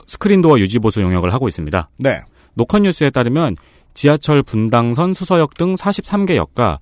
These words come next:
Speaker 2: 음.
Speaker 1: 일 호선 가산 디지털 단지역, 독산역, 금정역, 수원역 등 스물네 개 역의 스크린도어를 유지 보수하는 업무를 이천십팔 년 십이월 이십일 일까지 하게 됩니다.
Speaker 2: 네.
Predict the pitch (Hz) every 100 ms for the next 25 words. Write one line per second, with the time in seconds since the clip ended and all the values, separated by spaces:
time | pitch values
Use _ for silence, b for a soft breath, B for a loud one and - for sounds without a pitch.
0 | - 95 76 170 208 202 220 226 110 131
1 | 139 98 98 107 92 90 117 175 - 98
2 | - 101 107 170 - - 98 92 95 143
3 | - - 196 175 117 - 170 190 - 202
4 | 151 92 107 139 107 92 95 - 180 170
5 | 147 120 139 208 b b b 120 147 135
6 | 107 117 113 98 82 104 139 - b b
7 | 113 - 151 165 156 160 180 202 196 202
8 | 104 98 - 160 160 139 175 202 147 110
9 | 73 69 80 - - 135